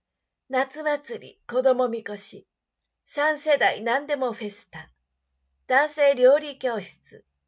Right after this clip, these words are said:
防災講演会などを行います。会長の安倍さんは、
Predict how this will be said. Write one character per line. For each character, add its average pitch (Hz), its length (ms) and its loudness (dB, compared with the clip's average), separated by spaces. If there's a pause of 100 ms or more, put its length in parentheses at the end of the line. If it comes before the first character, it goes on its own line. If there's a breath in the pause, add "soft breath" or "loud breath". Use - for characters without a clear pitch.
(420)
防 294 240 4
災 285 320 0
講 277 260 2
演 285 180 6
会 196 280 -4
な 240 160 -4
ど 196 200 -2
を 170 60 -10
行 208 140 -10
い 190 260 -12
ま 185 160 -12
す。 - 240 -20 (960)
会 302 240 -6
長 311 180 0
の 302 120 -2
安 285 120 2
倍 311 120 -6
さ 302 240 -6
ん 285 80 -6
は、 277 240 -8